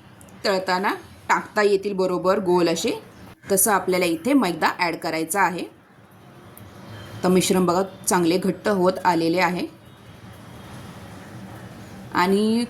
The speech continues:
आपण जे मीठ टाकलेले आहे त्यानेही ओलावा येतो, त्यामुळे इथे आपल्याला पाणी अजिबात लागत नाही. इथे बघा छान आता आपले हे मंचुरियनचे मिश्रण झालेले आहे रेडी. आता हे तळायला रेडी झालेले आहे.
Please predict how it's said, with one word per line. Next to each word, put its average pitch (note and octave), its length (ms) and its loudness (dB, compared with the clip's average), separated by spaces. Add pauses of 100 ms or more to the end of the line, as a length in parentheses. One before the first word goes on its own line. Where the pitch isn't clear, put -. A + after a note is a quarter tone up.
(180)
आपण G3+ 280 4
जे A3 120 2
मीठ G3 280 0
टाकलेले G#3 360 0
आहे A3+ 200 2
त्यानेही G#3 580 0 (100)
ओलावा F#3+ 460 4
येतो, G3 420 -2 (100)
त्यामुळे F#3 280 2
इथे F3 140 2
आपल्याला F#3 260 0
पाणी F3 320 0
अजिबात E3+ 380 -4
लागत E3 300 -2
नाही. E3+ 140 -6
इथे E3+ 140 -10
बघा E3 300 -4
छान F3+ 220 2
आता F#3 240 -2 (380)
आपले E3+ 220 2
हे G3+ 160 4 (100)
मंचुरियनचे F#3 640 2
मिश्रण F#3 340 -2
झालेले E3+ 400 2
आहे F3+ 260 0
रेडी. E3+ 260 0 (440)
आता E3 180 0
हे F3 140 4 (180)
तळायला E3+ 400 2
रेडी F3 220 2
झालेले E3 360 0
आहे. F#3+ 180 0